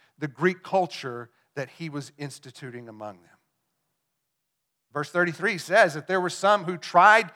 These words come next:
to take a stand, but they were martyred for their faith. And in their, in the end, thousands upon thousands were martyred in and around the city of Jerusalem.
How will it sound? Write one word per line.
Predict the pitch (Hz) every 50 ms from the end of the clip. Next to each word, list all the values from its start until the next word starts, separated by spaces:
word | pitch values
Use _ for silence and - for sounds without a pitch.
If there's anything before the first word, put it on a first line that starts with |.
| - _ _
to | - 185
take | - 190 202 202 -
a | 185
stand, | - - - - 190 190 180 165 117 95 - _ _ _ _ _ _ _ _ _ _ _ _ _ _ _ _ _ _ _ _ _ _ _
but | _ 123
they | 135 147
were | 147 160
martyred | 160 170 175 180 185 185 165 120 104 92 - - _ _ _
for | _ 123
their | 127 127
faith. | 120 _ _ 127 117 110 107
And | - 123 127
in | 139 143
their, | 165 185 208 220
in | 214 202 - - 165 156 175
the | 196 208 233 214
end, | 165 139 139 156 180 175 _ _ _ _ _ _ _ _ _ _ _ _ _ _ _ _ _
thousands | 139 151 165 170 185 196 180 170 180 196 190 190 185 185 180 - - - _
upon | - 151 _ 151 143 147 143 _
thousands | - 143 135 135 143 127 127 120 - - 104 92 85 87 _ - - _ _ _ _ _ _ _ _ _
were | 120 123
martyred | 120 120 131 147 151 151 139 131 113 98 101 98 _ _ _ _ _ _ _ _ _ _ _
in | - 131 139 156 165 170 180 170 160 _
and | - 139 139
around | 135 127 135 127 123 120 117 117 113 113 _
the | 123
city | 120 - - 135 117 117 113
of | 113 104
Jerusalem. | - 110 107 107 107 107 98 - - _ _